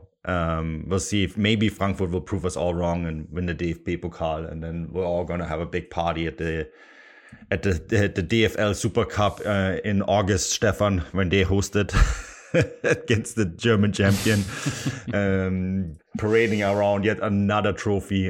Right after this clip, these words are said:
Speaker 1: at the Alte Römer, uh, in Frankfurt. So we'll see. Um, but it's an interesting phenomena. Um, I totally agree with you. Every year, this team just drops off. Um, and whether it is maybe because it's such an emotional roller coaster that they take their players through, and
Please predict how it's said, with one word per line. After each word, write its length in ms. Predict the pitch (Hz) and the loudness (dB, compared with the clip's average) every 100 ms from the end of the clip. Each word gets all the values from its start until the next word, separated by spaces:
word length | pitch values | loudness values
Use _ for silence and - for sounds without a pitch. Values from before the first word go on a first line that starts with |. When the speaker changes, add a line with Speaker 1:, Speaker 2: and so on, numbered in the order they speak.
| - | 0
Speaker 1:
at 160 | 95 | -2
the 100 | 98 - | -2 0
Alte 280 | 98 101 | 0 0
Römer, 460 | 95 101 95 98 80 - | 0 2 2 0 -2 -4
uh, 160 | 98 95 | -2 0
in 100 | 95 | -2
Frankfurt. 580 | 82 92 87 - 90 87 | -2 -2 -2 -2 -2 -2
So 520 | - 90 85 85 76 - | -6 -2 0 0 -2 -2
we'll 120 | 98 | -2
see. 400 | - 101 87 71 - | 0 -2 -2 -4 -8
Um, 360 | 82 82 82 82 | -4 -2 -2 0
but 240 | 101 - - | -2 -2 -2
it's 140 | 113 | 2
an 100 | 147 151 156 | 4 4 2
interesting 360 | 160 147 139 | 2 0 -2
phenomena. 640 | - 101 107 113 85 76 71 - | 0 2 2 2 0 -4 -10 -8
Um, 340 | 90 90 87 80 | -6 -4 -4 0
I 160 | 92 | 0
totally 300 | 90 104 104 | 2 2 2
agree 220 | 82 101 110 | 0 0 -2
with 120 | - | -2
you. 100 | 78 - | -6 0
Every 240 | 110 113 | 0 2
year, 380 | 98 101 101 98 | 2 2 4 2
this 200 | 92 - | 0 -4
team 240 | - 90 | -4 -4
just 220 | 80 80 - | -2 -4 -2
drops 260 | 87 85 | -4 -2
off. 340 | 71 - - - _ _ - | -6 -6 -12 -20 _ _ -6
Um, 500 | 87 80 76 78 78 | -4 -4 -4 -6 -8
and 480 | 69 82 82 82 78 - - - - _ _ 92 | -6 -4 -4 -4 -6 -12 -20 -20 -20 _ _ -2
whether 260 | 92 95 | 2 4
it 160 | 92 87 | 2 0
is 160 | 95 | -2
maybe 300 | 98 95 95 | 0 0 0
because 260 | 87 87 90 | -2 -4 -4
it's 160 | 87 - | -4 -4
such 240 | 90 - | -4 -4
an 100 | 90 | -6
emotional 640 | 92 92 90 95 - 92 | -2 -2 0 -2 -2 -4
roller 280 | 85 87 90 | -2 0 -2
coaster 380 | 95 104 104 101 | 0 -2 -2 -2
that 180 | 101 98 | -2 -2
they 100 | 101 | -2
take 280 | - 101 - | -2 -2 -2
their 80 | 95 | -4
players 420 | - 95 107 - | -2 0 0 -4
through, 400 | - 110 117 98 | -4 -2 0 0
and 300 | 90 82 76 | -2 -4 -6